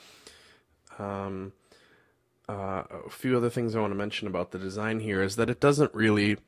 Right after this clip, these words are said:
to me, in looking at this design, doesn't really scream, you know, blog to me. It, it, it more screams a personal site. You know, it's just got my name up here,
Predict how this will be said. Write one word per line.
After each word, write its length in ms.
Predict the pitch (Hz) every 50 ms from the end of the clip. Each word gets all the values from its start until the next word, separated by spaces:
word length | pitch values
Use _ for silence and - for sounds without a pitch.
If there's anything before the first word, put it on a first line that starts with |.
| _ - - _ _ _ _ _ _ _ _ - - - -
to 100 | - -
me, 300 | 120 131 143 139 120 113
in 120 | 110 110 120
looking 320 | 127 127 - 120 107 101
at 140 | 98 92 -
this 180 | - 98 92
design, 460 | - - 95 90 104 107 92 90 90 95
doesn't 320 | 110 120 123 143 139 -
really 440 | 95 113 110 107 104 101 98 98 - _ _ _ - - _ _
scream, 920 | - - - - - - - - 123 123 120 120 123 120 117 113 113 110 110 - - - - - - -
you 140 | - 113 101
know, 320 | 95 90 87 85 82 82 - _ _
blog 680 | - 98 92 92 92 95 90 90 82 76 76 71 69 - - _ -
to 100 | - -
me. 220 | 90 92 90 85 76
It, 260 | 53 - 107 110 113 - -
it, 220 | 120 120 113 -
it 120 | - 117 123
more 240 | 131 135 151 175
screams 440 | 165 - - - 101 98 98 110 107
a 80 | 107 -
personal 420 | - - 113 113 - - - 117
site. 320 | 120 - - 170 135 101 -
You 80 | 107
know, 80 | 110 117
it's 160 | 120 - - - _ -
just 180 | - - -
got 160 | - - 92 -
my 80 | 92
name 400 | 92 92 98 104 110 113 117 117
up 160 | 117 113 -
here, 380 | - - 117 113 117 117 113 -